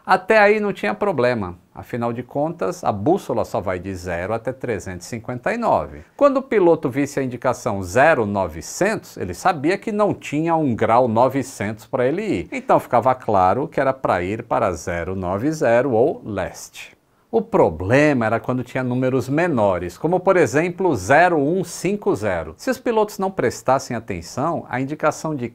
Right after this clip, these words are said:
quinze graus, que é o rumo nor-nordeste, poderia ser interpretada como cento e cinquenta, que é sudeste.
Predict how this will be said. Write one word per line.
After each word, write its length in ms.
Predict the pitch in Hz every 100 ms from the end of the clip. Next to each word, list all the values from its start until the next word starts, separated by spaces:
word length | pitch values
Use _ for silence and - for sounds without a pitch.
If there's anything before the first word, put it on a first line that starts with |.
| _
quinze 560 | - 208 240 196 123 104
graus, 680 | 95 107 160 139 78 -
que 120 | -
é 40 | 117
o 40 |
rumo 320 | 104 120 110 90
nor-nordeste, 1400 | 85 92 110 117 92 87 82 78 76 143 160 - -
poderia 380 | - 220 214 220
ser 200 | 202 208
interpretada 720 | 208 208 190 196 180 190 196 214
como 300 | - 208 190
cento 400 | - 208 214 214
e 40 |
cinquenta, 720 | - 254 240 208 196 190 123
que 160 | - 165
é 60 |
sudeste. 1120 | 160 - - 262 220 120 113 98 - - 78